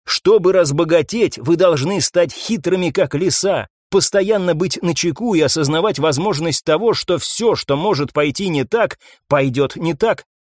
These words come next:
Закон Мерфи – шутливый философский принцип, который формулируется следующим образом: если что-нибудь может пойти не так,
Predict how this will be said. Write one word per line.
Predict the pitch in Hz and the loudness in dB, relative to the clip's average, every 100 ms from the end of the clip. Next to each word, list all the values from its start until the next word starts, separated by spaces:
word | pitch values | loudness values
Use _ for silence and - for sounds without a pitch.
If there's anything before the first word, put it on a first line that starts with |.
| - | -8
Закон | 117 175 254 240 | -2 -2 -2 -2
Мерфи – | 240 185 - 113 - - | -2 -2 -4 -8 -10 -8
шутливый | 254 208 208 151 127 | -6 -4 -4 -2 -2
философский | 135 127 156 139 160 | 0 -2 -2 -6 -6
принцип, | 131 226 220 240 - | -6 -4 -4 -4 -2
который | 156 139 175 180 | -2 0 0 0
формулируется | 143 131 123 123 135 135 160 | 0 0 0 0 0 -2 -4
следующим | 135 123 117 113 151 | -2 -2 -2 -2 0
образом: | 226 135 120 120 113 - - | -2 -2 -2 -2 -6 -10 -12
если | 123 175 143 147 151 | -4 -2 -2 -2 -4
что-нибудь | - 180 156 117 110 117 | -2 0 0 0 -2 -4
может | 127 123 107 - | -2 -2 -4 -4
пойти | 127 120 135 | -2 -2 -2
не | 131 | -2
так, | 117 160 202 | 0 0 -2